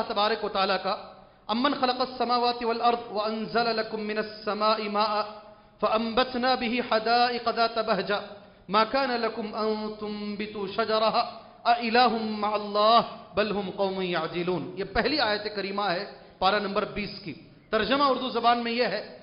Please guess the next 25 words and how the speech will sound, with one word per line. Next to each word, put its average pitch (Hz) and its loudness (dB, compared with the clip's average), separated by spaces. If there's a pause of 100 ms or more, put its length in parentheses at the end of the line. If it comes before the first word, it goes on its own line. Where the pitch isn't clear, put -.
(140)
امن 294 0
خلق 254 -2
السماوات 214 0
والارض، 175 -2 (460)
کس 214 -2
نے 254 0
یہ 233 2
زمین 214 -2
اور 202 0
آسمان 196 -4
کو 185 -6
پیدا 156 -2
کیا؟ 117 -10 (1300)
کس 214 -6
نے 277 4
پیدا 190 2
کیا؟ - -12
سوال 226 2
ہے 165 -2
اللہ 170 -2
کا۔ 131 -10 (400)
امن 285 2
خلق 247 2
السما، 214 0 (120)
صرف - -2